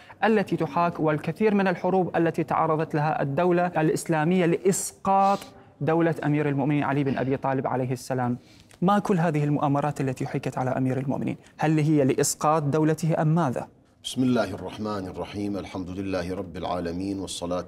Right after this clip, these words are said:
Speaker 2: والسلام على حبيب قلوبنا محمد وعلى آله الطيبين الطاهرين المعصومين المنتجبين الذين أذهب الله عنهم الرجس وطهرهم تطهيرا.
Speaker 1: اللهم صل على محمد وآل محمد.
Speaker 2: اللهم صل على محمد وآل محمد. عظم الله لكم الأجر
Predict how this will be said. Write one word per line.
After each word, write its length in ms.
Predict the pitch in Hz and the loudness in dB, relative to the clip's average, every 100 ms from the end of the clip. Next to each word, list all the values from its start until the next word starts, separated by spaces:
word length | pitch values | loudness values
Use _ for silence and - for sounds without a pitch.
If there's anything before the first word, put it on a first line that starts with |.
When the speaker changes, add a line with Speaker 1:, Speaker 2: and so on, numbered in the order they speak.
| 87 | -8
Speaker 2:
والسلام 560 | 85 - 87 92 92 | -8 -6 -4 -4 -4
على 280 | 85 90 85 | -6 -4 -6
حبيب 420 | - 80 92 80 - | -8 -10 -8 -10 -12
قلوبنا 500 | 90 98 92 90 87 | -10 -8 -6 -6 -6
محمد 600 | 85 76 101 95 87 90 | -8 -10 -8 -8 -8 -8
وعلى 500 | 85 78 82 80 87 | -8 -8 -8 -6 -6
آله 160 | 85 85 | -8 -10
الطيبين 560 | - 82 82 80 92 | -10 -8 -8 -8 -8
الطاهرين 600 | 82 - 80 80 85 90 | -10 -6 -6 -6 -6 -6
المعصومين 760 | 87 82 71 - 92 87 101 85 | -6 -6 -8 -6 -8 -6 -4 -4
المنتجبين 1000 | 80 82 82 95 85 92 85 120 127 120 | -6 -10 -10 -10 -6 -4 4 6 6 4
الذين 540 | 98 92 90 101 95 | 2 -4 -2 -2 -2
أذهب 500 | 92 90 - 90 87 | -4 -8 -10 -6 -2
الله 460 | 110 101 87 87 92 | 0 0 0 -2 -4
عنهم 300 | 95 87 87 | -4 -6 -6
الرجس 360 | 101 101 - | -4 -4 -4
وطهرهم 800 | 101 90 107 - 95 107 101 101 | -2 -2 -2 -2 -2 -2 -2 -4
تطهيرا. 600 | 95 101 - 92 117 - - - - | -6 -6 -8 0 0 0 -6 -4 0
Speaker 1:
اللهم 280 | 135 127 123 | 2 4 2
صل 160 | 131 | 2
على 200 | 123 117 | 2 2
محمد 320 | 117 - 123 | 0 0 2
وآل 260 | 123 127 - | 2 2 0
محمد. 140 | - | 0
Speaker 2:
اللهم 220 | 87 87 - | 0 -2 -4
صل 300 | - 90 85 | -6 -4 -4
على 280 | 80 82 | -4 -4
محمد 520 | 80 80 95 90 85 85 | -6 -8 -6 -6 -6 -6
وآل 500 | 85 78 80 82 80 | -6 -6 -6 -8 -10
محمد. 480 | 80 90 87 85 | -10 -8 -6 -6
عظم 320 | - 92 95 95 | -8 -8 -6 -2
الله 360 | 95 87 90 | 0 -2 -2
لكم 320 | 85 - 85 | -8 -8 -8
الأجر 400 | 80 78 87 90 | -6 -6 -6 -6